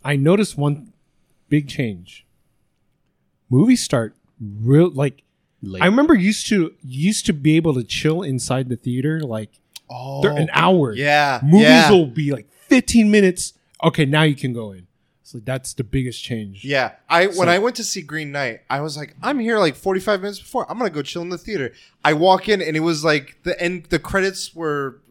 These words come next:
Speaker 3: weren't even, it was showing the cre-, I was like, "Oh shit, am I in the, is this the right theater?" And I had to ask them, like, they're like, "No, no, no." You, I'm like, "Fifteen minutes before." Then I walked in, I'm like,
Speaker 1: Mm-hmm.
Speaker 3: "What the fuck? I don't even have time to chill."
Speaker 1: Yeah.
Speaker 3: Go get my popcorn.
Speaker 2: So you're
Speaker 1: 'Cause
Speaker 2: telling
Speaker 1: I
Speaker 2: me
Speaker 1: like
Speaker 2: they
Speaker 1: to
Speaker 2: didn't clean your
Speaker 1: kinda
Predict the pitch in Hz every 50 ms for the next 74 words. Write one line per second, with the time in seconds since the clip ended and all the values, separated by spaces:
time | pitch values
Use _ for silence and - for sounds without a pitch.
0 | 139 147 151 151 185 196 196 202 175 180 170 127 151 165 165 160 160 156 147 -
1 | - 208 202 185 - - 202 - 190 180 202 - 208 294 - - - 320 311 -
2 | _ _ _ _ _ - 165 180 254 339 381 320 302 269 175 - _ 160 165 202
3 | 294 - - 381 403 415 403 _ - 285 320 381 440 453 440 _ _ _ _ _
4 | - 156 185 226 247 208 165 190 220 - - 226 214 190 160 147 _ _ _ _
5 | _ _ _ - 165 160 160 156 190 233 269 269 262 254 254 240 226 202 190 214
6 | 220 208 _ 147 156 151 139 - _ _ _ _ _ _ _ _ _ _ _ _
7 | _ _ _ _ _ - - 269 247 - - - 262 233 214 208 208 196 - 202
8 | 165 - - 175 175 170 139 127 123 123 131 151 156 165 160 143 135 135 127 127
9 | 131 143 139 139 156 190 214 - 135 190 226 _ - 392 359 - - - - 156
10 | 165 226 294 _ - 277 277 302 320 320 311 330 320 320 - 330 320 320 330 -
11 | - - 302 269 294 339 330 277 _ _ _ _ _ - - 123 127 127 123 180
12 | 185 175 208 208 208 202 190 - 202 202 214 - - 233 220 127 123 120 - -
13 | 165 123 170 175 202 226 226 247 220 202 170 - - 196 190 175 170